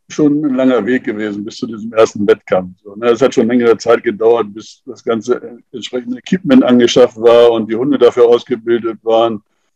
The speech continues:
Und gemeinsam mit dem Kumpel, wo ich schon von erzählt habe, da haben wir uns eben Step by Step alles gemeinsam angeschafft.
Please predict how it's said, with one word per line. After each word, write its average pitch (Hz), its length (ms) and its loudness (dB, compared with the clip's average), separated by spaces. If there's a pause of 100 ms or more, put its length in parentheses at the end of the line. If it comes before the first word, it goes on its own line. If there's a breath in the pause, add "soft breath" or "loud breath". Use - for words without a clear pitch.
(200)
Und 113 260 -20
gemeinsam 127 640 0
mit 120 140 -2 (180)
dem 117 240 -6
Kumpel, 143 320 -4
wo 120 120 0
ich 120 80 0
schon 123 120 -2
von 117 140 -6
erzählt 123 420 -2
habe, 117 320 -2
da 113 200 0
haben 117 160 -4
wir 117 80 -6
uns 117 240 -8
eben 117 320 -4
Step - 480 -14 (100)
by 117 140 6
Step 117 340 0 (100)
alles 113 340 -2
gemeinsam 107 580 0
angeschafft. 104 500 -6